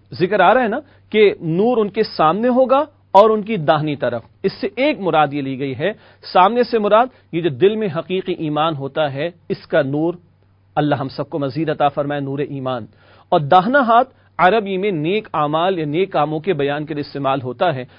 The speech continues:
تو نیک اعمال کا نور۔ تو گویا آج جو حقیقی ایمان کے حصول کی کوشش کر رہے ہیں اور نیک اعمال کی کوشش کر رہے ہیں، اسی کو اس صورت میں ایمان اور انفاق کے الفاظ سے ہم نے پچھلی مرتبہ سمجھا تھا۔ تو جو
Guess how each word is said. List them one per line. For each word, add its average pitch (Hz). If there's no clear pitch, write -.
تو 180
نیک 190
اعمال 160
کا 180
نور۔ 165
تو 185
گویا 196
آج 202
جو 220
حقیقی 208
ایمان 180
کے 180
حصول 180
کی 233
کوشش 214
کر 233
رہے 233
ہیں 233
اور 247
نیک 185
اعمال 175
کی 202
کوشش 180
کر 156
رہے 165
ہیں، 127
اسی -
کو 220
اس -
صورت 196
میں 202
ایمان 175
اور 202
انفاق 175
کے 208
الفاظ 170
سے 202
ہم 165
نے 175
پچھلی 170
مرتبہ 156
سمجھا 147
تھا۔ 156
تو 196
جو 175